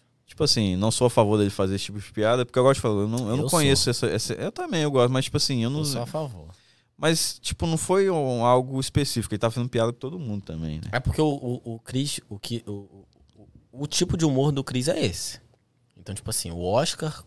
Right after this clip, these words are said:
Speaker 2: contrata ele justamente pra ele fazer esse, esse
Speaker 1: É.
Speaker 2: stand-up comedy ali, zoando com os
Speaker 1: Lembrei,
Speaker 2: convidados,
Speaker 1: lembrei, porque
Speaker 2: né?
Speaker 1: eu tava vendo muita notícia como ela manipula o Will Smith, né?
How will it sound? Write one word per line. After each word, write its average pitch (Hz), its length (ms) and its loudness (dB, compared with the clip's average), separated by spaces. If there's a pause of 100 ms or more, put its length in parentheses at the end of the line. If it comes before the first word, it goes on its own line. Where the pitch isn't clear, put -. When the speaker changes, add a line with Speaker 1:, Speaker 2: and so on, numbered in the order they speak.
Speaker 2:
contrata 101 680 -4
ele 101 540 -6 (540)
justamente 120 560 -4
pra - 100 -6
ele 135 60 -4
fazer 123 640 -2
esse, 139 380 -2 (320)
esse 76 160 0
Speaker 1:
É. - 20 2
Speaker 2:
stand-up 127 600 0
comedy 131 420 -2
ali, 135 420 -4 (340)
zoando 120 380 0
com 131 100 -8
os 127 100 -4 (200)
Speaker 1:
Lembrei, 98 140 4
Speaker 2:
convidados, 127 680 2
Speaker 1:
lembrei, 85 360 0
porque - 120 0
Speaker 2:
né? - 40 0
Speaker 1:
eu - 40 -4
tava 110 300 8
vendo 104 280 2
muita 110 280 4
notícia 107 440 0
como 113 300 4
ela 117 140 8
manipula 117 800 0
o 78 380 -8
Will 92 100 0
Smith, 82 380 -6
né? 92 180 -6